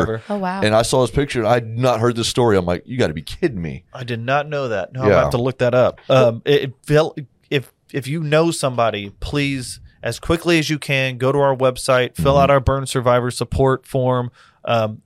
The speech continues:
Speaker 1: let us get started A S A P, 'cause the sooner we get started, the sooner we can get them to a one, you know, a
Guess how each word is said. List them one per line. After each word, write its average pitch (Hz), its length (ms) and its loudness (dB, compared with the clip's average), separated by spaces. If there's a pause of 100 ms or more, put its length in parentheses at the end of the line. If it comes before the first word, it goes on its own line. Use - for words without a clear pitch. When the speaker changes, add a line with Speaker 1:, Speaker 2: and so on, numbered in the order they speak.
Speaker 1:
let 143 200 2
us - 220 0
get 147 240 -4
started 131 520 0 (100)
A 131 160 -2
S 123 180 -4
A 123 100 -2
P, 127 280 -6
'cause 113 120 -12
the 107 80 -10
sooner 151 300 -6
we 147 120 -6
get 135 140 -8
started, 127 380 -2
the 107 80 -14
sooner 139 320 -6
we 135 100 -6
can 127 180 -10
get 127 200 -2
them 127 280 -2 (400)
to 117 180 0
a 107 40 2
one, 135 460 0
you 120 140 -4
know, 107 180 -2
a 113 80 -2